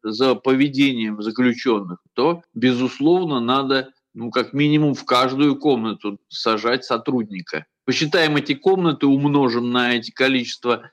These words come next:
отрядов, количество бараков, лагерь, и мы получим, что, ну, огромное количество <laughs> самих сотрудников син должно постоянно находиться в этих жилых помещениях, спальных помещениях,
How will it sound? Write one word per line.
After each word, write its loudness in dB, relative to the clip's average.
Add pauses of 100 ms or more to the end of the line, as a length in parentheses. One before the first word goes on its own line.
отрядов, 0 (240)
количество 0
бараков, 0 (180)
лагерь, 2
и 2 (360)
мы 2
получим, 2
что, 0 (300)
ну, 2
огромное 2
количество 2 (520)
<laughs> -20
самих -2
сотрудников 0
син -2
должно 0
постоянно 0
находиться -2
в 0
этих -2 (160)
жилых 0
помещениях, -2
спальных -2
помещениях, -2